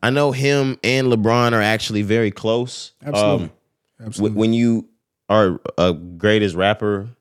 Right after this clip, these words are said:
Speaker 1: as Benny the Butcher, when you're an athlete, you warm up to some of the best hip hop songs out.
Speaker 2: Mm-hmm, mm-hmm.
Speaker 1: Um, and I can see different I G videos, even right now, of, like, LeBron turning up in the car to Benny the Butcher.
Speaker 2: No
Speaker 1: So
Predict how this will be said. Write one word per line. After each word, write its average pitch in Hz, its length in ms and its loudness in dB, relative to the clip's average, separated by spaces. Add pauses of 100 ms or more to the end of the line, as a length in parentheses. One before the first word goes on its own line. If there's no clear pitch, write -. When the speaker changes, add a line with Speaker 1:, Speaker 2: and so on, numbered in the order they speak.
(140)
Speaker 1:
as 85 380 -4
Benny 98 340 -6
the 90 100 -4
Butcher, 98 500 -6 (280)
when 90 180 -2
you're 98 380 2 (100)
an 80 100 -2
athlete, 101 680 -4 (320)
you 90 120 -6
warm 98 400 -2
up 90 240 -2
to 78 80 -14
some 87 240 -6
of 85 80 -2
the 78 60 -2
best 80 480 -6 (160)
hip - 180 -14
hop 80 300 -6
songs 80 340 -8
out. 92 200 0
Speaker 2:
Mm-hmm, 101 380 -14
mm-hmm. 104 100 -12
Speaker 1:
Um, 78 320 -4 (400)
and 78 160 -6
I 98 80 -2
can 82 240 -10
see 98 580 0 (220)
different 80 340 -8
I 82 160 0
G 82 240 -4
videos, 80 720 0
even 85 300 -4
right 82 200 -4
now, 82 280 -4
of, 73 100 -8
like, 76 320 -4 (500)
LeBron 80 380 0
turning 82 300 2
up 73 120 -2
in 85 60 -2
the 76 60 -2
car 80 220 0
to 78 40 -2
Benny 80 280 -2
the 76 60 -6
Butcher. 85 360 -4
Speaker 2:
No 98 80 -6
Speaker 1:
So 95 100 -2